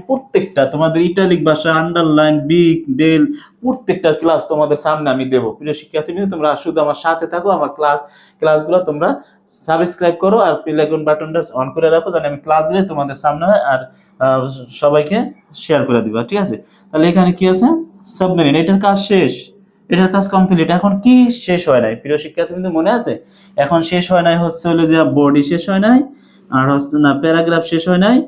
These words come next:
বডি শেষ হয় নাই, আর এইচটিএমএল। তাহলে আমাদের প্রথম বলছিলাম কি? আমাদের নিচ থেকে উপরে ক্লোজ করতে হবে, না? নিচ থেকে উপরে ক্লোজ করতে হবে। তাহলে এখানে প্রথমে কি ক্লোজ করব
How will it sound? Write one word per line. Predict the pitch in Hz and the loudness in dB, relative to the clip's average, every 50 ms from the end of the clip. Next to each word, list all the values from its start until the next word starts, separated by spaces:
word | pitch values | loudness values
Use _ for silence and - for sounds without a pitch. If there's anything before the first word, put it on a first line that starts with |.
| - _ _ - - | -6 _ _ -4 0
বডি | 143 147 147 147 | 2 2 2 0
শেষ | 147 160 165 160 - | 0 -2 -4 -2 -2
হয় | 180 180 | 0 0
নাই, | 196 214 202 | 0 0 0
আর | 156 139 | 0 0
এইচটিএমএল। | 139 139 - 143 127 117 123 123 | 0 0 0 0 0 0 0 0
তাহলে | 151 160 160 165 | 0 0 2 2
আমাদের | 165 160 160 156 160 165 - - | 4 4 2 2 0 -2 -2 -2
প্রথম | 170 175 - 190 185 170 | -2 0 0 2 2 4
বলছিলাম | 175 175 170 175 170 156 139 131 | 4 2 2 2 2 2 0 0
কি? | 135 117 104 - - _ _ _ _ _ - | -2 -4 -6 -6 -8 _ _ _ _ _ -4
আমাদের | 123 131 143 143 160 156 151 | -2 0 0 0 0 -2 -2
নিচ | 160 175 208 247 233 - - | 0 0 0 0 0 -2 -2
থেকে | 208 190 196 175 | -2 0 0 0
উপরে | 165 160 165 165 160 156 | 0 0 0 0 0 0
ক্লোজ | 160 160 135 123 120 - | 0 0 -2 -2 -2 -4
করতে | 123 113 - - 104 | -6 -8 -6 -8 -10
হবে, | 101 101 104 117 | -10 -10 -8 -4
না? | 131 175 262 311 311 - - _ _ _ _ - | -2 -2 -2 -2 -4 -8 -16 _ _ _ _ -6
নিচ | 120 139 151 151 - | -4 -4 -4 -4 -4
থেকে | - 160 156 - 202 247 - - - | -6 -6 -4 -2 0 -2 -2 -2 -6
উপরে | 151 147 147 147 147 | -6 -4 -2 -2 -2
ক্লোজ | 139 135 131 - - | -2 -2 -4 -4 -4
করতে | 123 104 - 123 | -6 -4 -2 -2
হবে। | 131 131 | 0 0
তাহলে | - 160 165 170 | 0 2 2 2
এখানে | 170 165 175 170 165 | 2 2 2 0 2
প্রথমে | - 165 160 - 170 165 160 | 2 0 0 2 2 0 2
কি | - 170 165 | 2 0 0
ক্লোজ | - 160 156 156 160 | 2 2 2 2 2
করব | 156 160 151 143 | 0 0 0 0